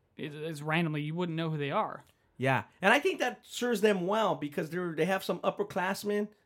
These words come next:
Speaker 2: that are doing well, they, and they have Kobe.
Speaker 1: Yeah, you think
Speaker 2: We're
Speaker 1: Luke May is just like a, an accountant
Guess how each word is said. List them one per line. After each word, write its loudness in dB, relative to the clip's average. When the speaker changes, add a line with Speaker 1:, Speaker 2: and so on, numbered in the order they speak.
Speaker 2:
that -4
are -2
doing -2
well, -2
they, 0
and -2
they 0
have -4
Kobe. 2
Speaker 1:
Yeah, 6
you 6
think 8
Speaker 2:
We're 8
Speaker 1:
Luke 8
May 8
is 2
just 4
like 2
a, 2
an -2
accountant -2